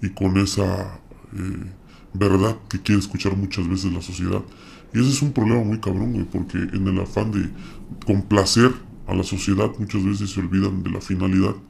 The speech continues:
de la investigación o de la finalidad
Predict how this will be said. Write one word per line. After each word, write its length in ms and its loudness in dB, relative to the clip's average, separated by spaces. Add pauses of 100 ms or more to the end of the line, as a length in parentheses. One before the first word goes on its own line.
(560)
de 160 0
la 60 4
investigación 880 2
o 80 -2
de 140 2
la 280 -2
finalidad 540 0